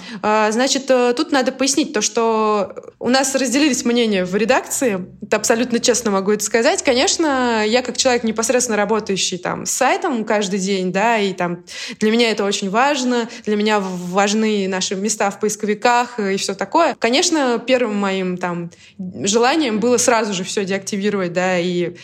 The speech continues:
действительно уведомить Роскомнадзор, а потом уже идти оспаривать с точки, ну, в соответствии с порядком. Ну, конечно, наш издатель, там, и ряд коллег не разделили такое желание. Они, в общем-то,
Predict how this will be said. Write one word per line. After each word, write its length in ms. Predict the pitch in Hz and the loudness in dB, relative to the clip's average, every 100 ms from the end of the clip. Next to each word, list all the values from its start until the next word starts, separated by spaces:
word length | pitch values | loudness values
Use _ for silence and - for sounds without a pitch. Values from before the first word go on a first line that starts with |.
| - | -6
действительно 420 | 208 220 247 208 | -4 -2 -2 -2
уведомить 480 | 196 202 185 180 180 | -2 -2 -2 -4 -4
Роскомнадзор, 920 | 180 185 - 180 - 214 196 190 320 | -4 -4 -6 -8 -4 -4 -2 0 2
а 80 | 202 | 2
потом 420 | 196 220 269 240 | 2 2 2 0
уже 200 | 208 190 196 | -2 -2 -4
идти 260 | 196 220 | -2 -2
оспаривать 640 | 185 - 220 427 302 190 | -2 0 2 2 2 -2
с 100 | - | -4
точки, 320 | - 220 - 190 | -4 -4 -6 -4
ну, 260 | 294 294 - - | -4 -4 -16 -14
в 120 | 202 | -10
соответствии 420 | - 220 254 254 | -2 -2 0 -2
с 40 | 196 | -4
порядком. 440 | - 202 180 - - - 311 | -2 -2 -2 -8 -14 -10 -8
Ну, 200 | 233 254 - | 0 0 0
конечно, 560 | 214 302 294 247 226 | 2 2 4 2 2
наш 380 | 214 196 202 - | 0 -2 -2 -4
издатель, 340 | 180 202 196 | -2 -4 -4
там, 160 | 180 175 | -6 -8
и 520 | 170 165 - - 185 | -6 -8 -8 -6 -2
ряд 160 | 202 190 | 0 0
коллег 260 | 190 196 214 | 0 0 2
не 80 | |
разделили 480 | 220 202 233 226 185 | 0 2 0 2 0
такое 320 | 175 190 190 | -2 -4 0
желание. 480 | 190 233 262 311 240 | 2 4 2 2 -2
Они, 300 | 196 220 311 | -2 0 0
в 80 | 247 | 0
общем-то, 520 | 269 247 226 214 196 | 0 -2 0 0 -2